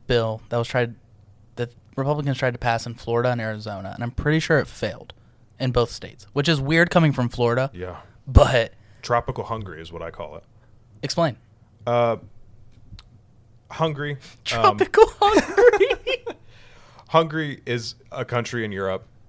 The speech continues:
Speaker 2: It is led by a very authoritarian government led by Viktor Orban, who has banned books, has banned L G B T Q expression, things like that.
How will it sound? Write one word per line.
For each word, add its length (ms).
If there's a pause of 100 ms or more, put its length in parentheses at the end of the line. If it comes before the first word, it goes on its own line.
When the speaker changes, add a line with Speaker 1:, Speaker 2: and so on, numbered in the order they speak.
(320)
Speaker 2:
It 140
is 260
led 380
by 140
a 120
very 240
authoritarian 760
government 480 (100)
led 260
by 140
Viktor 320
Orban, 560 (680)
who 160
has 120
banned 300
books, 360
has 180
banned 460
L 100
G 140
B 100
T 160
Q 220
expression, 680
things 300
like 160
that. 260